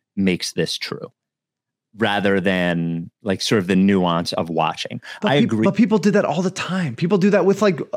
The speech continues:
Speaker 2: with rudimentary s-, numbers.
Speaker 1: But that's a good point. That's a
Speaker 2: People
Speaker 1: good
Speaker 2: do the
Speaker 1: point.
Speaker 2: same. It's the same stuff.
Speaker 1: Mm,
Speaker 2: It's,
Speaker 1: that's
Speaker 2: it's
Speaker 1: a good
Speaker 2: like,
Speaker 1: point.
Speaker 2: it's like people going, like, kids these days, they're all, like,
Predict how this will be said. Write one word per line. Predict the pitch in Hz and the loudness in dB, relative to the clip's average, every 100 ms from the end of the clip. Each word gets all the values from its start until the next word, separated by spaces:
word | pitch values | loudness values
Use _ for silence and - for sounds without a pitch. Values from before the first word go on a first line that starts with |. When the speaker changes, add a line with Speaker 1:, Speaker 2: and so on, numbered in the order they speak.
| - | -2
Speaker 2:
with | 165 190 139 | 2 2 2
rudimentary | 180 185 196 202 131 | 2 4 2 2 0
s-, | 107 - - | 0 -4 -4
numbers. | 120 101 - | -2 -2 0
Speaker 1:
But | |
that's | 165 208 | 2 2
a | 285 | 0
good | 143 117 | 0 0
point. | - 87 220 - _ | -2 -4 -6 -14 _
That's | 120 127 | -6 -2
a | |
Speaker 2:
People | 185 185 | 0 2
Speaker 1:
good | 190 | 4
Speaker 2:
do | |
the | |
Speaker 1:
point. | 202 | 4
Speaker 2:
same. | 202 214 202 139 | 2 2 0 -2
It's | 165 - | -2 -2
the | |
same | 165 190 196 | 0 0 0
stuff. | 147 160 123 - - _ _ _ _ _ _ - | 0 0 -2 -6 -20 _ _ _ _ _ _ -2
Speaker 1:
Mm, | 131 95 | 2 4
Speaker 2:
It's, | 143 165 | 2 2
Speaker 1:
that's | 190 | 2
Speaker 2:
it's | 170 | 4
Speaker 1:
a | |
good | |
Speaker 2:
like, | 190 170 - | 4 2 0
Speaker 1:
point. | - | -2
Speaker 2:
it's | 156 | 2
like | 165 | 2
people | 143 156 | 2 4
going, | 160 160 | 4 4
like, | 147 127 | 2 2
kids | 220 226 | 2 4
these | 147 143 | 4 4
days, | 123 123 | 4 4
they're | 107 127 | 4 4
all, | 143 | 4
like, | 127 139 117 | 2 2 0